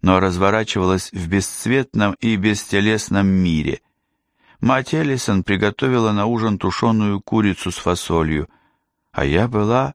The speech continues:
Эллисон, обожавшая это блюдо, но еда, которую она передо мной поставила, была какой-то ненастоящей, имитацией, не имевшей вкуса. Так было потому,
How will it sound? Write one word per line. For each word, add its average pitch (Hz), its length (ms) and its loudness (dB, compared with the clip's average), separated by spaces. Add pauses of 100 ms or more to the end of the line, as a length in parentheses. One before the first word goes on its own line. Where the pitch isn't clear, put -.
Эллисон, 117 760 -2 (280)
обожавшая 101 760 0
это 80 200 -2
блюдо, 78 480 0 (500)
но 80 200 4
еда, 92 400 2
которую 78 520 0
она 80 220 2
передо 76 380 0
мной 76 220 0
поставила, 76 680 -4
была 92 300 0
какой-то 104 680 -2 (360)
ненастоящей, 113 1200 0 (680)
имитацией, 160 920 0
не 98 220 4
имевшей 90 420 0
вкуса. - 520 -8 (1120)
Так 85 200 2
было 87 300 2
потому, 85 580 0